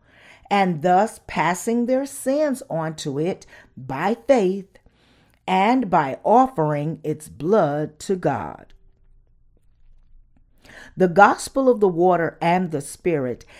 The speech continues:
is the standard by which the remission of sins is received, and therefore only those who understand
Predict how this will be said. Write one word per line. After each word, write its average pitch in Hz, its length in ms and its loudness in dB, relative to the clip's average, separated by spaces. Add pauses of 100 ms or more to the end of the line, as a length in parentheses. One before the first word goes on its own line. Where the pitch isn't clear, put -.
(240)
is 196 200 0
the 139 160 -6
standard 214 800 0
by 139 200 -2
which 180 540 -2
the 147 100 0
remission 165 600 -2
of 151 160 -4
sins 165 720 2
is 170 320 -6
received, 220 760 -4 (640)
and 190 280 2
therefore 180 800 2 (300)
only 277 480 4
those 202 500 2
who 143 220 -6
understand 202 960 -2